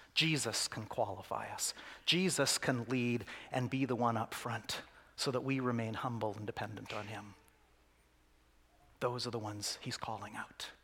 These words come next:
those with that posture of a heart. And then this hard question that the Spirit had for me. Do I love vindication more than the amazing declaration of Jesus' love for me?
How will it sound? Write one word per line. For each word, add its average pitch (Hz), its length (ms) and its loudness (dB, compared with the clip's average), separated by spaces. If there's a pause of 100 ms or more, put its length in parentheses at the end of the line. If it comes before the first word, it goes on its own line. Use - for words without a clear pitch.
(500)
those 117 220 0
with 117 120 -6
that - 320 0
posture - 460 -2
of 101 80 -8
a - 60 -8
heart. - 380 -6 (2000)
And 147 100 8
then 156 120 10
this 165 140 6
hard 151 320 8
question 147 440 8
that 127 140 2
the 131 60 0
Spirit 120 440 2
had 113 240 2
for - 140 -4
me. 101 320 -8 (2500)
Do 127 100 0
I 120 60 6
love 120 260 8
vindication 110 800 0 (1120)
more 123 160 2
than 110 220 -2
the 117 140 0
amazing 110 520 -2
declaration 113 680 0
of 107 80 -8
Jesus' 104 460 -6
love 104 220 -2
for 101 140 -10
me? - 220 -14